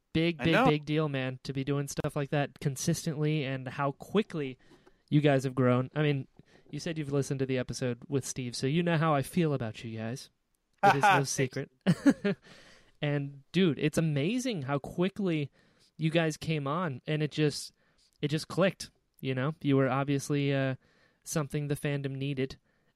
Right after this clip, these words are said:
Speaker 1: and, uh, I love it. I love it. I love the pins. It's
Speaker 2: Thanks,
Speaker 1: such
Speaker 2: dude.
Speaker 1: a good idea. And the other thing is, like, something I'm a big fan of with movies, franchises, anything, I love things that have,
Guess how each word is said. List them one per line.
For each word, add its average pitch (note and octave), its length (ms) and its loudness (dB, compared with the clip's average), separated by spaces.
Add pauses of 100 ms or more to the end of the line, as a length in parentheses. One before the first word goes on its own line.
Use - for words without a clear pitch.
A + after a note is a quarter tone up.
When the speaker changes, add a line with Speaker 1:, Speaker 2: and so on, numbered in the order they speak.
(160)
Speaker 1:
and, C3 280 -4
uh, C3 360 2
I C#3 60 -4
love D3+ 200 2
it. D#3+ 140 0 (180)
I C3+ 80 -4
love D3 200 2
it. - 20 0
I D3+ 140 2
love G#3 380 4
the A3 120 2
pins. C#3+ 640 -6 (520)
It's D3+ 200 -2 (260)
Speaker 2:
Thanks, G3 220 2
Speaker 1:
such - 20 -6
Speaker 2:
dude. - 140 -4
Speaker 1:
a E3 100 2
good D#3 420 0
idea. C#3+ 600 -4 (580)
And D3+ 220 0
the D#3 80 2
other C#4 180 2
thing A#3 280 -4
is, F#3+ 180 -4
like, D#3 320 0
something C4+ 380 -4
I'm A3 100 -2
a F#3+ 60 -2
big E3 180 -4
fan C#3+ 260 -4
of C#3 200 -6 (480)
with D3 280 0
movies, D#3 440 -2
franchises, D3 480 -6
anything, D3+ 420 -4
I D3 120 -2
love F#3 280 -2
things G3+ 380 -4
that D#3 160 -4
have, C#3 440 -4